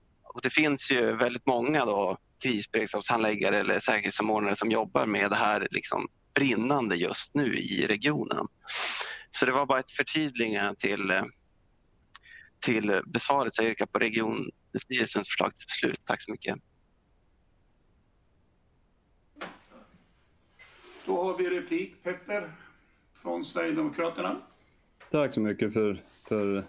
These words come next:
Speaker 3: repliken. Ja, nej, men jag förstår att Zacharias kanske,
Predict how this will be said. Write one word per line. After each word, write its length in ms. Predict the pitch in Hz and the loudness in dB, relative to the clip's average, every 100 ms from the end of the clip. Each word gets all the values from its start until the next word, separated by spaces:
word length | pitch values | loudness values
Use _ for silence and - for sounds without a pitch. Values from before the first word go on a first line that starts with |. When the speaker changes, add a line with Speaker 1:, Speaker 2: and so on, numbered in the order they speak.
| - | -4
Speaker 3:
repliken. 540 | 107 110 107 107 98 | -2 0 0 0 0
Ja, 240 | 101 110 110 | 2 2 2
nej, 160 | 113 117 | 0 2
men 120 | 123 | 2
jag 120 | 123 | 2
förstår 320 | 127 131 131 | 0 2 2
att 80 | 113 | 2
Zacharias 600 | 117 110 113 120 110 107 | 0 0 2 2 2 0
kanske, 480 | - 104 101 104 98 | 0 0 2 2 0